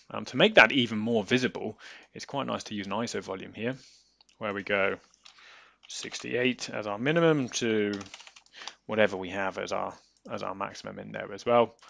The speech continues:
Bring our transparency down and then create another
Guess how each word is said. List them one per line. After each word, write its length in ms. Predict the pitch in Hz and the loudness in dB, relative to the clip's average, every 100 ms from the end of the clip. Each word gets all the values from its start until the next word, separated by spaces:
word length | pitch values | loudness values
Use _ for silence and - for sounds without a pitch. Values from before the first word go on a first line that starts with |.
| - - - _ _ _ _ _ | -20 -20 -20 _ _ _ _ _
Bring 200 | 120 113 | -2 0
our 300 | 104 98 98 - _ _ _ _ _ _ _ _ _ _ _ _ - | 2 2 0 -14 _ _ _ _ _ _ _ _ _ _ _ _ -6
transparency 580 | - 107 - 110 101 98 | 0 0 4 2 2 -2
down 380 | 123 117 117 110 - - - _ | 4 6 4 0 -14 -20 -20 _
and 140 | 117 107 | -6 -2
then 160 | 101 | -2
create 280 | - 104 98 | -2 -4 -4
another 340 | 107 101 104 | -6 -6 -6